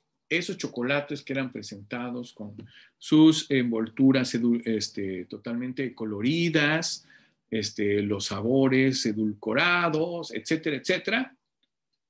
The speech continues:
pues eran traídos de África, en condiciones en las cuales ponían a los niños, ¿sí?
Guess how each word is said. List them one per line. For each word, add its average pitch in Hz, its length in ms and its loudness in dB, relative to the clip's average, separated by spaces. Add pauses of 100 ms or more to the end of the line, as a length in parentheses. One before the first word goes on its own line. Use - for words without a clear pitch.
(280)
pues 131 240 2
eran 156 220 -2
traídos 135 440 -2
de 113 80 -4
África, - 300 -12 (1800)
en 156 240 0
condiciones 143 640 -4
en 139 140 -2
las 135 140 -6
cuales 143 420 -8 (120)
ponían 123 320 -4
a 143 80 -4
los 135 220 -6
niños, 139 520 -8 (440)
¿sí? 147 320 -6